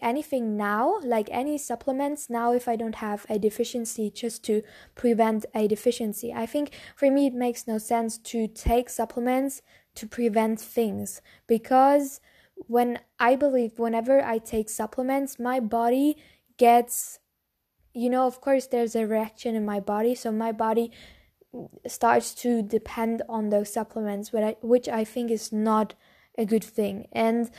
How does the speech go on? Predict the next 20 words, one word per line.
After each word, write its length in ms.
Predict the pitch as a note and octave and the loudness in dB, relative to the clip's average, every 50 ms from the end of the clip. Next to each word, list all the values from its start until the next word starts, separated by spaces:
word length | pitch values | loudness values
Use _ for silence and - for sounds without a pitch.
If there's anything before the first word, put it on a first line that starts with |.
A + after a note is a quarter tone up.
| - - - - - - | -20 -20 -20 -20 -18 -12
to 120 | - A#3+ | -8 -8
sum 340 | A3 - - C#4 D4+ D#4 D#4 - - | -4 0 2 2 2 2 0 -4 -4
up 240 | C4 A#3+ A3+ - - | -2 -2 -4 -2 -2
the 100 | B3 A3+ | -2 0
video, 560 | A3 A#3 A3 B3 C4 C#4 D4 D4+ D4+ - - - | 2 2 4 6 6 8 8 8 6 4 2 -4
I 160 | - A#3 A#3+ | -2 -2 0
don't 240 | A3+ B3+ C4 C4 B3 | 0 0 -2 -2 -4
have 300 | A#3+ B3 A#3+ A3+ A3 - - | -6 -4 -4 -4 -6 -8 -10
any 160 | A#3+ A#3 A#3 | -8 -6 -6
deficiencies 880 | A3 G#3+ - - B3 A3+ - - C4 C4 C4 - D4 C#4+ C#4+ C#4 B3 - _ - | -6 -6 -8 -6 -8 -8 -6 -6 -6 -6 -6 -6 -4 -4 -4 -4 -6 -8 _ -8
in 140 | A#3 A3+ | -6 -4
this 200 | A3+ A3 G#3+ - | -4 -4 -6 -6
moment, 540 | A#3 A3 A3+ A#3 A#3+ C4+ C#4+ D4+ D#4+ E4+ - _ - - - - - _ | -4 -2 -2 0 0 0 0 0 0 -2 -6 _ -16 -20 -20 -20 -10 _
and 420 | - B3+ A#3+ B3+ B3 B3 B3 A#3 B3+ - _ _ _ _ _ _ _ _ _ _ _ _ - | 4 6 6 6 6 2 0 -4 -6 -10 _ _ _ _ _ _ _ _ _ _ _ _ 2
I'm 320 | A#3+ B3 C4 C#4 C#4+ C#4+ | 4 4 4 4 2 2
not 340 | C#4+ D4 D#4 E4 D#4+ D4 C4 - | 4 4 4 4 4 2 0 0
against 600 | A#3+ A#3 A3 B3 B3+ B3+ B3 B3 A3 - - - | -2 0 2 2 2 2 0 -2 -4 -6 -8 -10
defici-, 420 | - G#3+ - B3+ A#3+ - C4+ - - | -10 -6 -2 -2 -2 -2 -4 -8 -4
uh, 220 | - B3+ B3 A#3 - - | -2 0 2 2 2 0
I'm 220 | A#3 A#3 A#3 A3+ | -2 -2 -2 -4